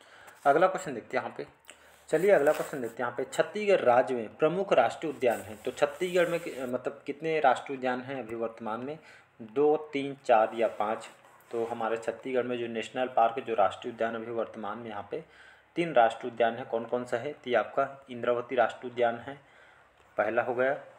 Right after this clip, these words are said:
और इसके बाद आपका गुरु घासीदास राष्ट्रीय उद्यान, ये आपका दूसरा हो गया, और ये आपका कैसे कांगेर घाटी। तो ये आपका तीन राष्ट्रीय उद्यान है, जिसमें इंद्रावती, मतलब ये आपका जो है, अ,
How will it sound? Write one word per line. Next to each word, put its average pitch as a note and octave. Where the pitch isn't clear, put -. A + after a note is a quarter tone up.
और G#2+
इसके G#2+
बाद A#2
आपका D3+
गुरु B2
घासीदास A#2
राष्ट्रीय A#2+
उद्यान, B2
ये A#2
आपका A2+
दूसरा A2+
हो A#2+
गया, C#3
और A2
ये A2
आपका G2+
कैसे A#2
कांगेर A2
घाटी। G2
तो B2
ये A#2+
आपका G#2+
तीन C3+
राष्ट्रीय A#2
उद्यान A2+
है, B2+
जिसमें A#2+
इंद्रावती, B2+
मतलब A2+
ये A#2+
आपका B2
जो A2+
है, D#3
अ, A2